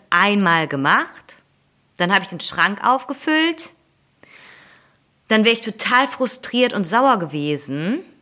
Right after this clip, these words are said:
Also sauer auf mich. Ich hätte mich selber dafür bestraft. Also es geht ja gar nicht, ne? Jetzt hast du ja aussortiert und dann gehst du hin und kaufst wieder und der ganze Schrank ist voll. Also kannst auch gleich lassen. Und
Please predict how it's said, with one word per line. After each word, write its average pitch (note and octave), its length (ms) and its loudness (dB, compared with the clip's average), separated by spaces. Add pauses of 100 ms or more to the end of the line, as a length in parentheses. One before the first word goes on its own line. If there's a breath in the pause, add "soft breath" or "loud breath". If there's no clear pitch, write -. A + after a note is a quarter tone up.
(500)
Also F#3 340 2
sauer G3 480 2
auf E3 220 -6
mich. A3+ 500 2
Ich G3+ 120 -8
hätte A3 180 -4
mich F#3 180 -4
selber B3 280 2
dafür F3 240 -4
bestraft. C#3+ 680 0
Also D#3 160 -4
es D3+ 100 -10
geht G#3 160 -4
ja E3 100 -2
gar G#3+ 340 4
nicht, A3 280 -4
ne? E3 140 -4
Jetzt E3+ 180 -6
hast G3 160 -8
du F3+ 60 -6
ja - 100 -8
aussortiert A3+ 580 -4
und F3 120 -6
dann G3 180 0
gehst F#3+ 200 -2
du - 40 -4
hin A3 300 0
und - 220 -10
kaufst A3+ 360 0
wieder A3 360 2 (320 loud breath)
und G3+ 120 0
der F#3+ 80 2
ganze F#3 220 0
Schrank F#3 300 -2
ist - 100 -6
voll. D3+ 220 0
Also D#3 260 0
kannst A3+ 320 -2
auch F3 140 -4
gleich E3+ 400 -2 (140)
lassen. C3 540 -8 (1080 loud breath)
Und G3+ 340 -2